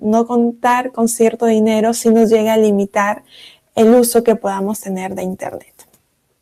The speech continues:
Y esto desde un enfoque de género sabemos que también tiene otras repercusiones, ¿no? Las mujeres suelen ganar estadísticamente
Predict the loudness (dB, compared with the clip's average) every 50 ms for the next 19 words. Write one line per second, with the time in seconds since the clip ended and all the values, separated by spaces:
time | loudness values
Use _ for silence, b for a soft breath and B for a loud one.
0 | _ _ _ _ _ _ _ 2 4 4 4 2 0 0 2 2 2 2 2 2
1 | 0 0 0 0 0 -4 -6 -6 -6 -6 -6 -6 -4 -4 -2 -2 0 0 0 0
2 | 0 -2 -6 -6 -6 -6 -4 -4 -4 -6 -6 -8 -8 -8 -4 -4 -2 -2 -2 -2
3 | -2 0 0 0 0 -2 -6 B B B B B B B B 0 0 2 2 2
4 | 2 0 -2 -2 -4 -4 -4 -4 -4 -4 -4 -4 -4 -4 -4 -4 -4 -2 -2 -2
5 | -2 0 -2 -2 -2 0 -2 -2 -2 0 0 0 0 0 0 -2 -2 -2 0 0
6 | 0 0 2 2 2 2 2 4 4 4 4 4 4 2 0 -2 -4 -4 -4 -2
7 | -2 -2 -2 0 -2 -2 -2 0 0 0 0 0 0 0 0 0 0 -2 -4